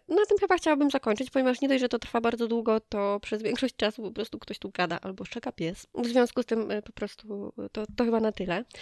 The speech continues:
Powiedzcie, e, mi, czego wy nie rozumiecie, gdzie kończy się wasza granica. Oczywiście możecie napisać na YouTubie, bo tam są komentarze, możecie napisać na Instagramie, a możecie też napisać na przykład prywatną wiadomość na Facebooku albo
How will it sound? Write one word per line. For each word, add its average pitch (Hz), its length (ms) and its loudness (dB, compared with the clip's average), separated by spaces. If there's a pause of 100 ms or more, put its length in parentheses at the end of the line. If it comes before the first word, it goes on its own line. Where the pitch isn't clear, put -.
(260)
Powiedzcie, 311 640 4
e, 240 240 -4
mi, 285 100 0
czego 285 240 0
wy 233 140 0
nie 175 100 0
rozumiecie, 185 480 -2
gdzie 214 200 -4
kończy 233 380 0
się 214 100 -4
wasza 202 300 -2
granica. 190 460 -2
Oczywiście 208 360 -4
możecie 202 260 -2
napisać 196 320 -4
na 180 80 2
YouTubie, 262 580 2
bo 247 100 -2
tam 254 220 0
są 262 140 -2
komentarze, 247 760 0
możecie 214 340 -2
napisać 196 380 -6
na 196 80 -2
Instagramie, 233 840 2
a 196 60 0
możecie 190 340 -6
też - 160 -10
napisać - 340 -10
na 247 60 -2
przykład - 260 -4
prywatną 277 400 0
wiadomość 294 360 2
na 262 120 2
Facebooku 247 500 -4
albo 190 220 -2